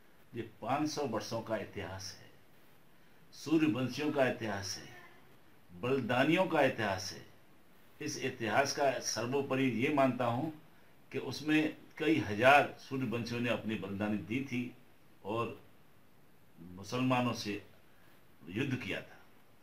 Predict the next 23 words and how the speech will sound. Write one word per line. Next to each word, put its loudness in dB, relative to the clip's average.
और 0
उसके 0
बाद 6
भी 4
उनके -2
साथ 0
बाबरी 2
मस्जिद 0
बना -6
दी -2
गई 0
मंदिर -2
को -8
उठाने -8
के -4
बाद। -10
तो -4
युद्ध -2
आज 6
का 0
नहीं 2
था, -6
ये 4